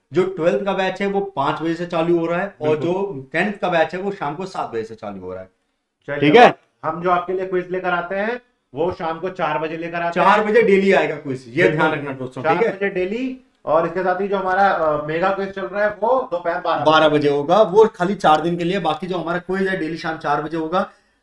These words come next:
Speaker 1: तीन topic होते हैं, पहला topic होता है जैसे आज Monday है जीके का, कल Tuesday है Entertainment का होगा, परसों आपका Sports के ऊपर quiz होगा।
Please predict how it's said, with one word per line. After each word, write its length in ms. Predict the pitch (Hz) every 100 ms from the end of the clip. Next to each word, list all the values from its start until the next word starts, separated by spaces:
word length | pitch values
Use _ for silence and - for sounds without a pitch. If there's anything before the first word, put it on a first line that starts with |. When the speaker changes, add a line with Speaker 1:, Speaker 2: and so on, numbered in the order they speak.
| -
Speaker 1:
तीन 200 | 196 226
topic 320 | 214 165 196
होते 240 | 180 170 180
हैं, 160 | 208
पहला 300 | 180 160 180
topic 240 | 180 180 165
होता 160 | 170
है 60 | 165
जैसे 180 | 165 170
आज 180 | 165
Monday 240 | 151 143 165
है 200 | 170 147
जीके 260 | 131 127
का, 160 | 156 180 190 - _ _ -
कल 220 | 180 196 196
Tuesday 300 | 175 156 170
है 200 | 180 185
Entertainment 580 | 143 151 143 139 160 170
का 80 | 170
होगा, 260 | 170 196
परसों 460 | 196 196 160 - 180
आपका 260 | 160 208
Sports 380 | 214 - 160 147
के 80 | -
ऊपर 160 | 143 131
quiz 260 | - 107
होगा। 300 | 107 101 101